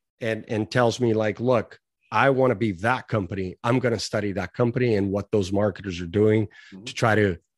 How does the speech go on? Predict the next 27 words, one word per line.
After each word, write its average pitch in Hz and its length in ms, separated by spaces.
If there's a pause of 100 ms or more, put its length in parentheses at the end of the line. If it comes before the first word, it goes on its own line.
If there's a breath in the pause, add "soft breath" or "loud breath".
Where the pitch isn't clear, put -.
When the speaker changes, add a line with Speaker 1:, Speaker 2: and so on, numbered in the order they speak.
(160)
Speaker 1:
gain 127 300
market 117 400
share 92 480 (360)
from 107 280
them." 87 320 (380)
So. 92 440 (960)
Speaker 2:
Cool. 160 160 (1400)
I, 95 280
uh, 92 300 (1040)
saw 113 760
one 95 340
of 98 160
your 87 180
books 80 520
that - 180
you 82 80
have 78 180
out 76 240
there, 82 140
and 78 80
I 78 80
thought 85 180
the - 80
title 78 460
was 73 240 (360)
pretty 87 460 (160)
clever. 78 420